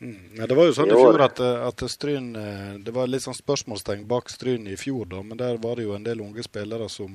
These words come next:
Speaker 1: eh, virkelig blomstret etter hvert, så, så det er jo som du sier at det, de kom jo seg kule utover, eh, i sesongen, og det, mm,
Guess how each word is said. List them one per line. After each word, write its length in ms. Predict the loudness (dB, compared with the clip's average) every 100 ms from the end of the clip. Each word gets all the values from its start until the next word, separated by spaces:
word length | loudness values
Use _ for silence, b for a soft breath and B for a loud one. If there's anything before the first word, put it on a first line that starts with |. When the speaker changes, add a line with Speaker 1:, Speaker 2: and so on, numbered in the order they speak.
| -12
Speaker 1:
eh, 80 | -10
virkelig 880 | -4 -4 -6 -10 -8 -8 -10 -12 -10
blomstret 540 | -8 -8 -8 -4 -4 -4
etter 100 | -8
hvert, 300 | -8 -6 -6
så, 240 | -10 -12 -16 B B B B B B
så 120 | -2 4
det 80 | 6
er 20 |
jo 60 |
som 120 | 4 0
du 80 |
sier 320 | 2 2 2 2
at 160 | 0 -2
det, 440 | -2 0 -2 -6
de 180 | -6 -4
kom 240 | -4 -4 -4
jo 60 |
seg 320 | -4 -4 -6 -8
kule 420 | -8 -6 -4 -6
utover, 320 | -4 -6 -4 -6
eh, 380 | -8 -8 -8
i 40 | -10
sesongen, 600 | -10 -8 -8 -8 -14 -12
og 100 | -10
det, 160 | -6 -4 -4 -4
mm, 320 | -8 -18 -20